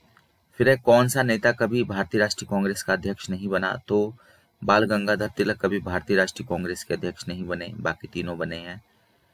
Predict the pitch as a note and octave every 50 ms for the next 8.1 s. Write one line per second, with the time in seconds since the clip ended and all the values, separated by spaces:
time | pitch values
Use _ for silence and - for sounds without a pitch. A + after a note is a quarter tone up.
0 | _ _ _ _ _ - - - - E2 E2 F2+ F2+ E2+ E2+ F2+ F2 F2 E2 E2+
1 | E2+ E2+ F#2+ F#2+ G2 F2+ E2 E2+ D#2+ E2 E2+ E2 D#2 D#2+ D#2 D#2+ D#2 D#2 F#2+ F#2+
2 | F2+ F2+ F2 E2 - F2 D#2+ D#2 D#2+ D#2 D#2 D#2 D2+ D2+ - - - _ _ _
3 | _ _ _ _ _ _ - - A2 G#2+ A2+ A2+ A2 A2+ A2 A2 G#2+ A2+ - A#2
4 | G#2 G2+ G2+ G2 G#2 - A2 - - G2 G#2 G#2 G2 G2+ F#2 F#2 F#2+ F#2+ F#2 F2
5 | - - E2+ - F#2+ F#2 F#2 F2+ - F#2+ F2 F#2+ G2 - - - G2 F#2 F#2+ F#2+
6 | F#2 - F#2 F#2 F2+ F2 - - G2 - - - - - E2+ E2+ F2 E2 F2+ F2
7 | E2+ D#2 D#2+ D#2+ E2+ F2+ - - E2+ D#2+ F2 F2 D#2 D#2+ D#2 - - D#2 - -
8 | -